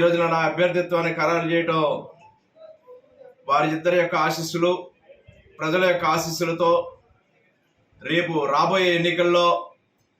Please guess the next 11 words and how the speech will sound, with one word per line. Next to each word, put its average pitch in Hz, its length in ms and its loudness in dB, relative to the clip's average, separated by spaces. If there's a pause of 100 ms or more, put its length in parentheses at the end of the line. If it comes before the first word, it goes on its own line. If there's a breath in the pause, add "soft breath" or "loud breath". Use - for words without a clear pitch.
(240)
తెలుగుదేశం 180 560 0 (100)
జనసేన 180 400 0 (160)
ఉమ్మడి 175 240 2 (300)
అభ్యర్థిగా 180 540 2 (1200)
కొత్తపేట 185 380 2 (120)
నియోజకవర్గంలో 170 720 2 (1400)
భారీ 190 260 2 (100)
మెజార్టీతో 180 560 2 (160)
విజయం 175 300 0
సాధించడానికి 175 760 2 (1300)
తెలుగుదేశం 180 540 2